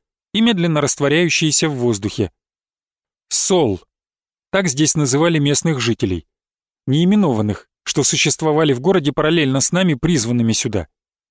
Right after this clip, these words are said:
Солы занимались уборкой, иногда торговлей, содержанием гостиниц и постоялых домов. И обижать их было строжайше запрещено. Лабиринт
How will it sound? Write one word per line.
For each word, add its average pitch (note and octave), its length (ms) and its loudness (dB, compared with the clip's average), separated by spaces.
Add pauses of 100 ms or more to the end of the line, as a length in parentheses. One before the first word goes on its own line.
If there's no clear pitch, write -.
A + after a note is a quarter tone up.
(460)
Солы A3 320 2
занимались E3 500 -2
уборкой, E3+ 540 0 (200)
иногда F3+ 340 0
торговлей, D#3 680 0 (220)
содержанием D3 720 0
гостиниц D3+ 680 -2
и E3 100 -4
постоялых C#3+ 600 0
домов. C3+ 440 -2 (680)
И F3 100 0
обижать C#3 440 0
их C#3+ 140 -2
было F#3 220 2
строжайше C#3 600 0
запрещено. D#3 640 -2 (640)
Лабиринт D3 560 0